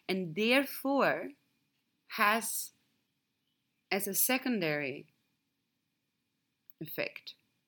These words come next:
the arising and strengthening of your own personal integrity.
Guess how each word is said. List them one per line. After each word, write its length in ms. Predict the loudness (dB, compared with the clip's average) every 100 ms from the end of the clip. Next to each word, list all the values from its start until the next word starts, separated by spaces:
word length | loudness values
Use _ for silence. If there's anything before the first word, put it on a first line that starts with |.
| _ _ _ _ _
the 260 | -6 -4 -4
arising 960 | -4 4 8 8 6 2 0 0 -2 -8 _ _ _ _ _ _ _ _ _
and 180 | -4 0
strengthening 1000 | 2 2 4 4 4 0 -4 -4 -4 -8 -16 _ _ _ _ _ _ _ -6
of 160 | -4
your 140 | -2 -4 -4
own 400 | -2 -2 -2 -6 -10
personal 440 | -8 -8 -8 -10 -10
integrity. 720 | -12 -10 -12 -12 -20 -20